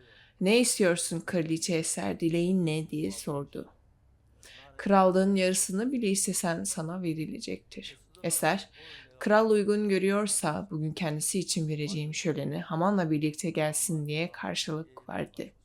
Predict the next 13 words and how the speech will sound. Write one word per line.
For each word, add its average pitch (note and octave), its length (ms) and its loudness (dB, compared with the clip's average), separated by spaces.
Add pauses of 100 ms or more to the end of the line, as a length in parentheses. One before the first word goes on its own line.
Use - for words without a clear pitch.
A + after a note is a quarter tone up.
(1500)
Kral G#3 320 8
adamlarına, F3 800 6
"Ester'in F#3+ 500 4
isteğini E3 540 4
yerine D#3+ 240 2
getirmek F3 540 -2
için F3+ 300 -4
Haman'ı D#3+ 500 -2
hemen E3 260 -2
çağırın." E3 460 -2
dedi. - 340 -4
Böylece E3+ 420 -2
kralla F3 640 -2